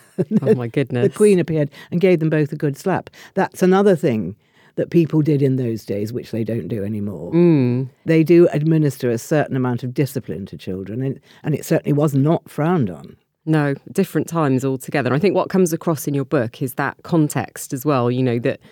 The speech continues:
Speaker 1: it's easy to judge this with hindsight and say, "God, th-, how, what an awful way to bring up a child." But if that was the done thing,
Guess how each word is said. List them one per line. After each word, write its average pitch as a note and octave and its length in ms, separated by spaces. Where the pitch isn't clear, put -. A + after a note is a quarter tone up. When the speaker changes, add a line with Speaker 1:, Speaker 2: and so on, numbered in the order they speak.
Speaker 1:
it's C#3 160
easy F3 260
to D#3 100
judge C#3 400
this A2+ 320
with C3 100
hindsight C3+ 560
and A#2 100
say, A#2+ 240
"God, B2+ 320
th-, C#3+ 120
how, D#3 140
what D#3 160
an D#3 60
awful C#3 400
way B2+ 240
to - 120
bring C3+ 180
up B2 160
a - 40
child." A#2 420
But - 380
if E3 120
that - 200
was F#3 180
the D#3+ 100
done C#3+ 320
thing, B2 460